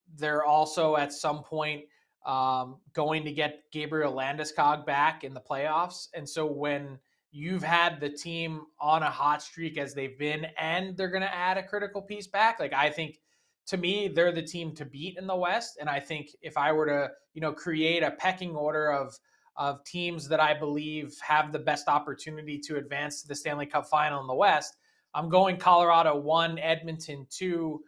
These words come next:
Um, I'd probably go Minnesota three, Dallas four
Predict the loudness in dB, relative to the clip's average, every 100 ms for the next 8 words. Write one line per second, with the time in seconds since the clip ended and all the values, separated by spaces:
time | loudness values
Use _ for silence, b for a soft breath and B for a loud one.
0 | B B B -2 2 2 2 0 -6 -8
1 | -8 -2 4 4 4 -6 -6 0 0 0
2 | -6 -6 -6 -2 -2 -2 -6 -10 -12 -8
3 | -6 -8 -12 -20 _ _ _ _ _ 2
4 | 4 4 2 -2 -10 _ 0 2 2 0
5 | -6